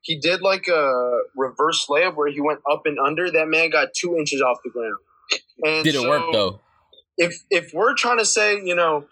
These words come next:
Speaker 1: "Oh, Lou Will, you know, he, he, he'll be compromising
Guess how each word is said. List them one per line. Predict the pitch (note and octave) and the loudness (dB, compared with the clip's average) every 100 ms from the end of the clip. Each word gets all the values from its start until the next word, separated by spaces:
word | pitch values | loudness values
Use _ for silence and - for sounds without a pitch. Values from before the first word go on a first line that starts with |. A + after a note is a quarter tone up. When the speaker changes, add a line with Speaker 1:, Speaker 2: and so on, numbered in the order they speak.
| _ _ - | _ _ 0
Speaker 1:
"Oh, | E3 F3 D#3 C3+ - _ - | 2 2 0 -4 -8 _ -8
Lou | D3 F3 | -2 -2
Will, | D#3+ D#3+ E3+ E3 D#3+ - - | 0 0 2 0 -2 -4 -2
you | D3 | 0
know, | C#3 | 0
he, | C3+ D#3 E3 C#3 | 0 -4 -4 -4
he, | D#3 E3+ | -4 -2
he'll | D3+ D#3 | -2 0
be | D3+ | -2
compromising | - D#3 D#3+ D#3+ D3+ D3+ D#3 D3 D3+ D3 D3 | -2 -2 -2 -2 0 0 0 0 -2 -2 -4